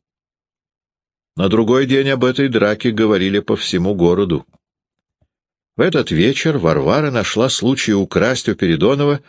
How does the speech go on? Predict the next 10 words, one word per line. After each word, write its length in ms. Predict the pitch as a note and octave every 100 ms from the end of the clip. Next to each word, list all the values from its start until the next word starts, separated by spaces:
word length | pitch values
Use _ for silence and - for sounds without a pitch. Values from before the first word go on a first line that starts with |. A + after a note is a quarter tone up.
| _ _ _ _
первое 520 | F2+ G#2+ C3 C3 C3
поддельное 800 | B2+ B2 G#2+ D2 E2 F2+ F2+ F2
письмо. 460 | - E2+ - C2+ C2 _ _ _ _ _
Это 260 | F#2+ A2 A#2+
было 260 | F#2 G#2 G#2
ей 280 | E2+ F#2 G2
необходимо 720 | F#2 F2+ - D#2 C#2+ G2 A#2
по 140 | A#2
требованию 680 | G#2+ D#2+ F2+ F#2 G2+ G2+ G2+
Грушиной, 720 | F#2 G2 A2 F#2 - D2 B1